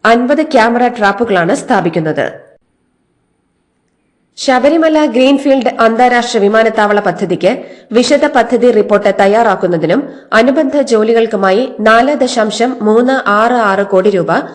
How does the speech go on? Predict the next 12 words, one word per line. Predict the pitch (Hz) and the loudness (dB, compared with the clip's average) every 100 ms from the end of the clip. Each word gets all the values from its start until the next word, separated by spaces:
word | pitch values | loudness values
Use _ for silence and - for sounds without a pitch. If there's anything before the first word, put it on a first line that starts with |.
| - - | -20 -2
കൺസൾട്ടൻസി | 233 247 320 320 269 233 240 233 | 0 0 0 -2 -2 -2 -4 -4
ഫീസായി | 214 214 208 202 254 | -6 -2 0 0 0
നിശ്ചയിച്ചു. | 202 - 165 - 135 127 - _ _ _ _ _ _ - | -2 -2 -4 -4 -8 -10 -16 _ _ _ _ _ _ -2
നവി | 240 233 294 302 | 2 2 2 0
മുംബൈയിലെ | 285 269 269 214 254 277 233 | 0 2 2 2 0 0 0
എസ് | 240 - | 0 -2
ടി | 320 277 | -2 0
യു | 254 | 0
പി | 254 247 | 0 0
കൺസൾട്ടന്റ്സ് | 226 214 226 220 214 269 - - | -2 -2 -4 -2 -2 -2 -8 -4
പ്രൈവറ്റ് | 226 220 277 - 214 | 0 2 0 -2 -2
ലിമിറ്റഡിനെ | 208 202 185 165 | -2 -2 -4 -2